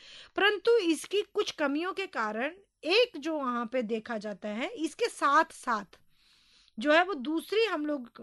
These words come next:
लेते हैं, that is the व्यक्तित्व के प्रक्षेपण या प्रत्यक्ष मापक,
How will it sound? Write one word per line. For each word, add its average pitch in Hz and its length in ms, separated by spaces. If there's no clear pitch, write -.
लेते 233 380
हैं, 269 180
that 247 300
is 302 120
the 311 120
व्यक्तित्व 262 500
के 339 120
प्रक्षेपण 254 720
या 320 160
प्रत्यक्ष 247 600
मापक, 208 380